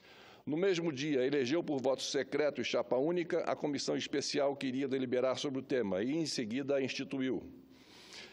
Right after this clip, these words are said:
Essa mesma comissão, composta por vinte e um senadores e respectivos suplentes, se reuniu ainda no mesmo dia trinta. Escolheu seu presidente e o relator e, de imediato, aprovou, no mesmo dia trinta,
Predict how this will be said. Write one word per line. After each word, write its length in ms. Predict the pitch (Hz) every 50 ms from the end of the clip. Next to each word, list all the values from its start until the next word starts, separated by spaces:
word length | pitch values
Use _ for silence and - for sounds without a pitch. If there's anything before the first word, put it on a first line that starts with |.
| - -
Essa 240 | - 123 - 156
mesma 320 | 143 151 170 165 151 151 143
comissão, 540 | - 151 143 135 117 - - 147 165 175 151
composta 460 | 143 135 113 - 139 135 127 - 117
por 160 | 117 117 117
vinte 220 | 131 143 135 -
e 40 | 135
um 80 | 139 127
senadores 640 | - 135 131 123 117 107 113 120 117 107 95 104
e 40 | 107
respectivos 640 | 107 123 113 - - 131 - - - 120 107 107
suplentes, 720 | - 165 156 - 160 156 170 170 165 - - - - - -
se 200 | - - - 165
reuniu 480 | 147 180 175 180 175 165 170 170 160 151
ainda 400 | 151 175 196 196 170 131 117 101
no 120 | 120 151
mesmo 480 | 147 147 151 156 165 175 156 160 170 170
dia 160 | 156 175 170
trinta. 480 | 160 - 151 170 170 - - - 71 - - - - - - - - - - - - -
Escolheu 420 | 127 - - 151 147 147 170 175
seu 180 | 165 - 151 -
presidente 580 | - 139 127 117 120 107 117 156 175 151 -
e 40 | 156
o 60 | 156
relator 680 | 139 160 160 165 156 - - 143 139 110 - - - - - - - - - - - - -
e, 140 | - 131 139
de 160 | 127 110 180
imediato, 800 | 202 202 185 180 170 156 117 113 123 123 135 147 - - 180 175 170 175 151 - - - - - - -
aprovou, 640 | - 135 123 - 156 156 131 101 104 123 139 147 151
no 140 | 139 120 110
mesmo 360 | 110 139 180 180 160 160 160
dia 220 | 147 127 160 147
trinta, 480 | - - 143 131 143 135 - 147 139